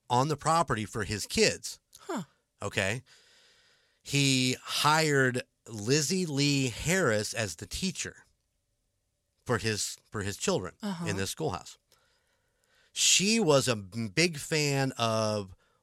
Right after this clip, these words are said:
Speaker 1: Walter Scott's Waverly novels, so she named it the Waverly School.
Speaker 2: Wow.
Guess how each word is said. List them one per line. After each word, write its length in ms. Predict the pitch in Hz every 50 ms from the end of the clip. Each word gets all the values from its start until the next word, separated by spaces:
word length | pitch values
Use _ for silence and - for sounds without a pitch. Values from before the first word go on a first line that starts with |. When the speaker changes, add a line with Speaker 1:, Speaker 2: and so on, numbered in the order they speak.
| _ -
Speaker 1:
Walter 480 | 104 107 120 135 156 165 - 151 139
Scott's 800 | 123 - - - - 131 120 120 120 110 - - - - - - _ _ _ _
Waverly 760 | - 98 90 101 120 127 147 160 156 160 127 104 98 95 92
novels, 680 | 92 85 78 76 76 80 87 85 85 95 - - - - _ _ _ _ _ _ _ _ _ _ _ _ _ _ _ -
so 180 | - - 127
she 420 | 110 - - - - 160 175 185 190
named 380 | 175 139 120 110 110 107 98
it 160 | 104 104 - -
the 80 | 110 95
Waverly 460 | 85 95 90 85 82 92 90 90 92
School. 480 | - - - - 180 123 92 80 - _ _ _ _ _ _ _ _ _ _ _ _ _ _ _ _ _ -
Speaker 2:
Wow. 300 | 254 226 185 165 160